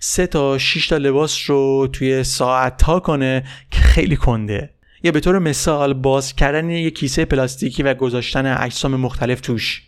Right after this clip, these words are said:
این قضیه برای ما خیلی آسونه، اما یکی از چالش برانگیزترین کارها برای ربات‌ها به شمار میاد. نتایج امیدوار کننده‌ای تو این زمینه‌ها وجود داره، اما هنوز ایدئال انسانی نزدیک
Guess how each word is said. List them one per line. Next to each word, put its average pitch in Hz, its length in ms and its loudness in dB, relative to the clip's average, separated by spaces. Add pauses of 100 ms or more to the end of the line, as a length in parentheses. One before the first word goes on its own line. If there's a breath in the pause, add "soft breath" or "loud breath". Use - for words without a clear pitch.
(200)
این 226 180 2
قضیه 170 260 0
برای 139 280 2
ما 143 160 0
خیلی 147 420 2
آسونه، 113 540 -4
اما 151 260 0
یکی 151 120 0
از 156 120 -2
چالش 139 440 -2
برانگیزترین 131 720 0
کارها 131 680 -2
برای 131 160 2
ربات‌ها 120 340 0
به 117 80 0
شمار 113 280 -2
میاد. 120 380 -6 (120)
نتایج 185 500 2
امیدوار 139 460 0
کننده‌ای 139 500 0
تو - 140 -4
این 123 120 0
زمینه‌ها 113 360 0
وجود 113 220 -2
داره، 117 320 0 (100)
اما 160 240 0
هنوز 156 840 -2 (120)
ایدئال 131 440 0
انسانی 120 540 0
نزدیک 117 640 2